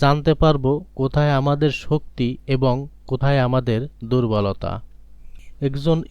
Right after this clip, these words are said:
স্মার্ট মানুষ ম্যাজিকের মতো ইম্পসিবলকে পসিবল করতে পারে। বন্ধুরা, জীবনের প্রকৃত মানে হচ্ছে কোনো কিছু শিখতে থাকা।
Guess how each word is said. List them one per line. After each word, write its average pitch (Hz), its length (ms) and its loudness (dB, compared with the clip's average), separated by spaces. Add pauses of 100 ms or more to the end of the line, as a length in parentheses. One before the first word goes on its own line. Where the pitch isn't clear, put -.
স্মার্ট - 380 -2 (140)
মানুষ 143 360 0 (500)
ম্যাজিকের 143 540 2
মতো 147 300 0 (840)
ইম্পসিবলকে 156 920 0 (300)
পসিবল 139 460 0
করতে 123 360 -4
পারে। 98 280 -2 (1300)
বন্ধুরা, 147 420 2 (240)
জীবনের 151 500 0
প্রকৃত 147 500 -2 (100)
মানে 143 240 0
হচ্ছে 156 360 -2 (300)
কোনো 135 260 -2
কিছু - 280 -8
শিখতে - 400 -6
থাকা। 104 320 -4